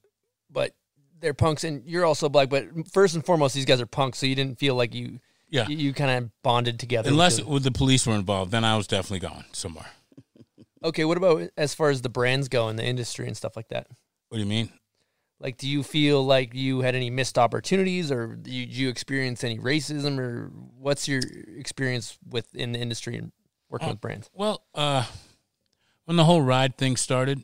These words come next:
Speaker 2: we got a fax from a brand that we had taken some riders from, or some riders decided to ride with us, and they definitely sent a fax from their office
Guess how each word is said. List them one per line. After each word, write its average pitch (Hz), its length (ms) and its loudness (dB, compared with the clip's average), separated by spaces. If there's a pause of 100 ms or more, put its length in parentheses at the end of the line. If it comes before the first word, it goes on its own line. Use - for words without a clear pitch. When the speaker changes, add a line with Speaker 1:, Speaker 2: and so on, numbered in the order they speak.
(140)
Speaker 2:
we 120 140 -10
got 117 260 0
a 104 200 2 (640)
fax - 640 -4 (260)
from 104 240 -4
a 98 40 -4
brand 101 460 -4 (880)
that 101 80 -20
we 101 160 -10
had 92 120 -8
taken 92 300 -8
some 98 220 -8
riders 92 400 -8 (140)
from, 95 220 -18
or 92 260 -4
some 98 240 -6
riders 90 300 -8
decided 90 340 -10
to 92 60 -12
ride 90 200 -10
with 90 160 -10
us, 90 260 -10 (460)
and 113 80 -6
they 120 100 2
definitely 110 540 0
sent 107 300 -2
a 107 40 -6
fax 95 480 -2
from 107 300 -2
their 98 220 0
office 92 560 -6